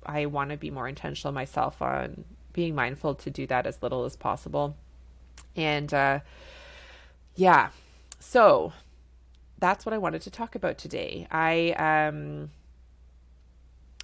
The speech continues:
I want you to know, if you have identified and resonated with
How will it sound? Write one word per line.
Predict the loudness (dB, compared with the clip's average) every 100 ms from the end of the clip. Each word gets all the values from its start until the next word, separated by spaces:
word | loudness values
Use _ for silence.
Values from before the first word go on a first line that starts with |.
| -2
I |
want | 0 0 -2 -4
you | -4
to |
know, | 0 0 0 -2 -6 -12 -18 -12
if | -8 -6
you | -4 -4 -2
have | -2 0
identified | -2 -4 -8 -4 -2 -2
and | -4
resonated | -8 -8 -8 -6 -6 -4
with | -2 -2 -4 -10 -20